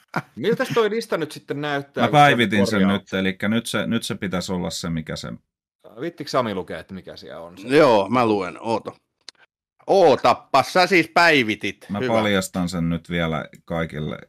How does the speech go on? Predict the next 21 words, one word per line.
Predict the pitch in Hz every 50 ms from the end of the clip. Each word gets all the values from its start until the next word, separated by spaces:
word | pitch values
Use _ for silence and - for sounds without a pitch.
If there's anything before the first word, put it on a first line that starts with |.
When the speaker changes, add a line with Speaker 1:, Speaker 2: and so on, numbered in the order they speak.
| -
Speaker 2:
itse | 87 82 - - - 62 - - - - -
meille, | - 82 85 82 80 - 64
että | 65 - _ - - - - _ _ _ _ _ _ _ _ _ _ _ _ _ _ _ _ _ _ _ _ _ _ _ _ _ _ _ _ _ _ _ _ _ _ _ _ -
näyttääkö | 101 101 101 101 98 92 - - 104 90 139
Speaker 3:
Joo, | 135 123 110 101
Speaker 2:
se | 95
nyt | 92 87
siltä, | - - - 80 80 73
Speaker 3:
okei. | - 151 135 - 160 147 127 113 104 95
Speaker 2:
että | 78 - - -
Speaker 3:
Eli... | 139 139 139 127 107
eli | 127 135 135 131 - - - - -
tota, | 139 131 110 - 135 123 110 - - - _ _ _ _ _ _ _ _ _ _ _ _ _ _ - 120
öö, | 120 120 120 117 117 117 117 120 120 110 110 - - - - - - - _ - -
menkö | 123 135 139 127 147
mä | 143 127 127
alhaalta | 127 123 120 120 - 117 113
ylös? | 113 110 107 104 104
Mitä | 127 131 - 123
te | - 107 101
haluatte? | 104 98 92 90 - - _ -